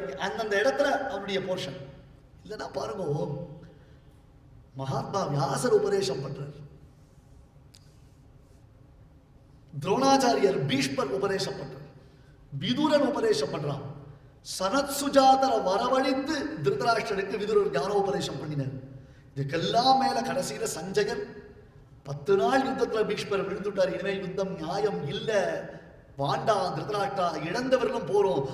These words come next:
அட்லீஸ்ட் இனிமேலாவது பிள்ளைகளை காப்பாத்தி வச்சுக்கோனா." பேராசை, பேராசை, பேராசை, பேராசை. கடைசி வரையிலும் எப்படியாவது துரியோதனனுக்கு ஜெயம் வரும், துரியோதனனுக்கு ஜெயம் வரும், பாண்டவர்கள் அழிவார்கள், பாண்டவர்கள் அழிவார்கள்.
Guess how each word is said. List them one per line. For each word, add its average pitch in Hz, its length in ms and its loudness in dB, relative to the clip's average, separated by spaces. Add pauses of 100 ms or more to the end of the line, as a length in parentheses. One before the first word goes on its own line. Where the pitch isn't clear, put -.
(120)
அட்லீஸ்ட் 262 440 -2
இனிமேலாவது 240 680 0
பிள்ளைகளை 220 340 0
காப்பாத்தி 214 520 0
வச்சுக்கோனா." 180 580 -2 (360)
பேராசை, 170 600 -4
பேராசை, 170 560 -6
பேராசை, 180 500 -8
பேராசை. 190 420 -8 (640)
கடைசி 220 640 -8
வரையிலும் 220 400 -4 (1080)
எப்படியாவது 220 640 0
துரியோதனனுக்கு 208 680 2
ஜெயம் 180 260 -2
வரும், 160 280 -6
துரியோதனனுக்கு 190 460 0
ஜெயம் 175 160 -4
வரும், 147 220 -8
பாண்டவர்கள் 185 460 -10
அழிவார்கள், 151 480 -4
பாண்டவர்கள் 160 480 -8
அழிவார்கள். - 540 -6